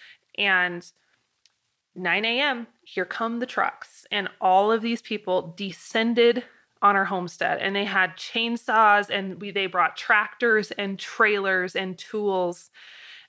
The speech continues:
And, I mean, it still gives me chills when I think about it. And they were out there, I don't know, five, six hours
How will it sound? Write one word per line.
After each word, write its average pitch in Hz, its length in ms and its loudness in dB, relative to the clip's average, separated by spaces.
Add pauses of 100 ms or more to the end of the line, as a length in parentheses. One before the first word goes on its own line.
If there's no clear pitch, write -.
(100)
And, 196 420 2 (460)
I - 80 -2
mean, 226 140 2
it 214 60 -2
still 247 140 0
gives 226 140 -2
me 208 100 -2
chills - 360 -4
when 202 80 -4
I 190 80 0
think 190 180 -8
about 170 240 2
it. 175 160 -4
And 202 260 -4
they 208 140 2
were 277 180 0
out 202 280 2
there, 190 400 2 (160)
I - 120 -6
don't 214 160 -10
know, 180 380 -8 (180)
five, 208 360 2
six - 360 -8
hours 202 520 0